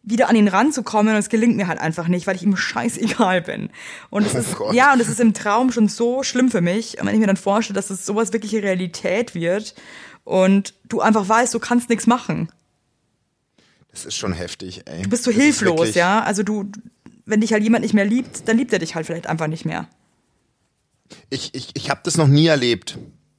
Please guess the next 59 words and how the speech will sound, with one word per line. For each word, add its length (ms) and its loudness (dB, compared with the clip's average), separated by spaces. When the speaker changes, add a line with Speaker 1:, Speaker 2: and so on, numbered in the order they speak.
Speaker 2:
Ich 140 -4
hoffe, 160 2
dass 200 -2
das 120 -4
an 160 2
mir, 180 2
dass 160 -4
dieser 220 -2
Kelch 500 -4
an 140 0
mir 140 0
vorübergeht. 680 -4
Speaker 1:
Das, 140 -8
äh, 220 -2
ganz 220 2
ehrlich, 180 0
das 140 -6
wünsche 200 2
ich 80 -12
auch 80 -4
meinem, 280 0
ja 180 -2
doch, 180 -4
meinem 140 0
schlimmsten 480 -2
Feind 320 -4
wünsche 220 -6
ich 100 -10
schon, 160 0
Speaker 2:
Dem 80 2
Speaker 1:
aber 220 2
Speaker 2:
Horst 180 -2
wünsche 220 2
ich 60 -10
das 120 0
schon. 380 0
Dem 120 -2
Speaker 1:
<laughs> 0 -
Dem, 40 -2
Speaker 2:
Horst 280 0
wünsche 100 2
Speaker 1:
nee, 100 6
Speaker 2:
ich 40 4
Speaker 1:
weißt 120 2
Speaker 2:
das 100 0
Speaker 1:
du, 60 -4
Speaker 2:
schon. 200 0
Speaker 1:
dem 200 2
Horst 340 2
wünsche 180 0
ich 140 -8
einfach 340 0
mal, 200 0
dass 120 -2
er 100 0
mal 120 2
ein 80 -2
bisschen 380 -4
durchatmet, 840 -2